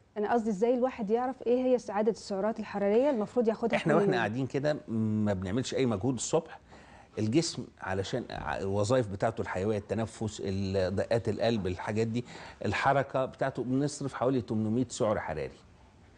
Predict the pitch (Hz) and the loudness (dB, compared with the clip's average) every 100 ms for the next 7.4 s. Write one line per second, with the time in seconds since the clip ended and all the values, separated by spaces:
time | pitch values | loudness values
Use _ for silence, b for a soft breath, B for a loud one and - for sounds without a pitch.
0 | - 214 190 190 B B - 110 110 - | -12 -6 -6 -8 B B -2 0 2 2
1 | 143 143 139 - 80 73 107 120 113 120 | 2 2 0 -6 -10 -6 -2 -2 0 0
2 | - 147 - 98 82 85 87 87 98 98 | 2 0 -2 -8 -6 -6 -4 -4 -4 -2
3 | - 110 135 120 107 165 - 107 135 - | 0 2 2 -2 -4 -4 -2 0 0 0
4 | 123 - 113 110 123 127 127 113 - - | -4 -4 -2 0 0 0 0 0 -2 -10
5 | 78 - - B B B B 104 123 202 | -12 -14 -20 B B B B 2 4 4
6 | 180 196 175 151 139 113 - 196 151 135 | 6 6 4 4 2 -2 -2 2 6 8
7 | 160 131 117 92 | 6 4 -4 -4